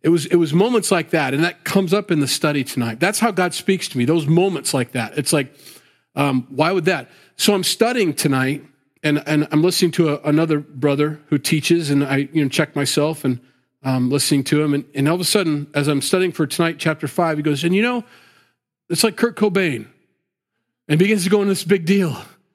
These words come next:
Didn't talk about the exact song that we watched, but it's the same idea. And, and,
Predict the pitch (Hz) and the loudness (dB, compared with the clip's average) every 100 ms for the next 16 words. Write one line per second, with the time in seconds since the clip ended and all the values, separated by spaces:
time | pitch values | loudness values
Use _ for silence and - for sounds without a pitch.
0 | _ - 247 220 220 190 190 175 147 175 | _ 0 2 2 2 0 0 0 2 0
1 | 196 190 196 170 156 151 220 165 143 147 | 0 -2 -2 2 0 0 0 0 0 -4
2 | - 156 143 131 135 190 185 160 180 190 | -4 -2 -2 -2 0 0 0 0 0 0
3 | 147 143 143 156 156 | 0 -2 0 0 0